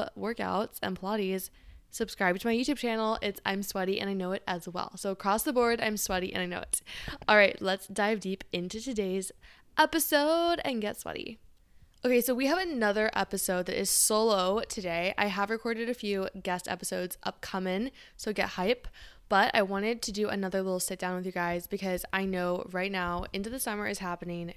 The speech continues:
tears rolling down my face as I say that, and a lot is gonna come. So a lot of you guys are in school, a lot of you are working,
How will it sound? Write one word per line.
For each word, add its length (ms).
tears 460
rolling 260
down 160
my 160
face 520
as 260
I 100
say 240
that, 400
and 560
a 60
lot 180
is 100
gonna 320
come. 480
So 180
a 40
lot 200
of 120
you 80
guys 320
are 100
in 120
school, 680
a 80
lot 240
of 100
you 280
are 180
working, 760